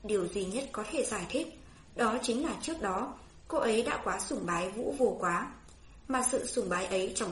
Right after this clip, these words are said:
phút chốc lại hoàn toàn bị sụp đổ. Cô ấy không thể chịu đựng nổi.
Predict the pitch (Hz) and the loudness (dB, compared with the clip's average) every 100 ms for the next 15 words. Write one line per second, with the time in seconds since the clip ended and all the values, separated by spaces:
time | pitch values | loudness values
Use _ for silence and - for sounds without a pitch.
0 | - 277 294 320 320 - - 277 269 240 | -2 -4 0 -2 -4 -10 -8 -2 0 0
1 | 240 - 220 196 214 - 240 - 220 185 | -2 -2 -4 -2 -4 -2 -4 0 2 2
2 | 180 - - - - - - - - 311 | -2 -8 -18 -20 -20 -20 -18 -16 2 6
3 | 262 240 240 277 240 214 - 208 233 - | 8 6 4 0 2 0 2 0 2 2
4 | 208 190 | 2 0